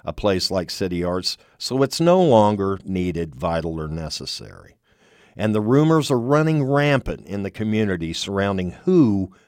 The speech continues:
might want City Arts shut down and why.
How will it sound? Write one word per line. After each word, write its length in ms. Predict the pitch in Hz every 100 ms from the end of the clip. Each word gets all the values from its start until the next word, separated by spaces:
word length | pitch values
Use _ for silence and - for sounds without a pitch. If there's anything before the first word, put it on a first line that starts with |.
| -
might 280 | 104 104
want 240 | 98 104 92
City 360 | - 110 98
Arts 300 | 95 90 85
shut 400 | - - 92 76
down 560 | 76 92 87 73 71 69 _ _
and 320 | - 92 101
why. 640 | 87 98 87 73 50 50